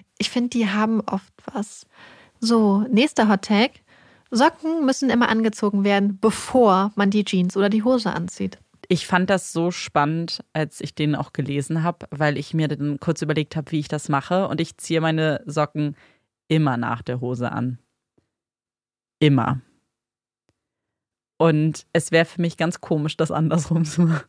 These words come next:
Speaker 1: Ich finde, es kommt auch ein bisschen drauf an, wo man ist. Denn meistens aktuell, also bei uns zu Hause, ziehe ich die Socken nur an, außer es ist ganz kalt, wenn ich Schuhe anziehe.
Speaker 2: Mm.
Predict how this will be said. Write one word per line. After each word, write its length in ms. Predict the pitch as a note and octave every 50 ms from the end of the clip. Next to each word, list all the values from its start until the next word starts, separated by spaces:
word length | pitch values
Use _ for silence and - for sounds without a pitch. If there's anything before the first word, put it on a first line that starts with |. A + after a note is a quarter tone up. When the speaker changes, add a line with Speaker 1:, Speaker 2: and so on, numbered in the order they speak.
| _ _ _ _ _ - - _
Speaker 1:
Ich 100 | - -
finde, 120 | - B3 C4+
es 80 | -
kommt 200 | - C4 A#3+ A#3
auch 100 | A#3 A#3
ein 80 | - A3+
bisschen 220 | A#3+ - - A#3+
drauf 260 | A3+ - G#3+ G#3 -
an, 260 | - G#3 G3+ G3+ G3 F#3+
wo 120 | G#3 G3+
man 200 | G3+ G3+ F3+ F3 -
ist. 320 | - G#3 F#3 - - - _ -
Denn 280 | G3+ G3+ G#3+ G#3+ F#3+ -
meistens 680 | - G3 G3 G#3+ B3 - - - A3 A3 A#3 - - - _
aktuell, 560 | - - - - - G3+ - G#3+ A3 A3 A3
also 300 | - F#3+ - G3 F#3 - -
bei 100 | - E3+
uns 160 | E3+ F3+ -
zu 120 | - F#3+ G3
Hause, 260 | G#3+ A#3 A3 G#3+ G3
ziehe 140 | - - G#3
ich 40 | G#3
die 100 | - F#3+
Socken 360 | - G#3 G#3 - F#3+ F3+ - _
nur 380 | - F#3+ G#3+ A#3+ C4 A3+ - -
an, 360 | F#3 A3 A#3 A3 G#3 B3 D#4+ E4+ - _ _ _ - _ _ _ _ _ _ _ _ _ _ _ _ _ _ _ _ _
außer 240 | - F3+ F#3 - G3+
es 80 | F#3+ F#3+
ist 140 | F3+ -
ganz 260 | - G3 F#3+ G3 - -
kalt, 320 | - G3 F#3 F3+ F#3+ F#3+ - _ _ _ _ _ _
wenn 200 | B3+ G3 G3+ G3+
ich 320 | F#3+ G3+ G#3 G3+ - - _ -
Schuhe 360 | - - - - A3+ A3+ G#3+
anziehe. 640 | G3 F#3 F#3 F3 F3 - - - F#3+ F#3+ G3 G3 F#3+ - _ -
Speaker 2:
Mm. 680 | D#3+ D3+ D3+ D3+ D3+ D3 D3 C#3+ C#3 C3+ C3 B2+ B2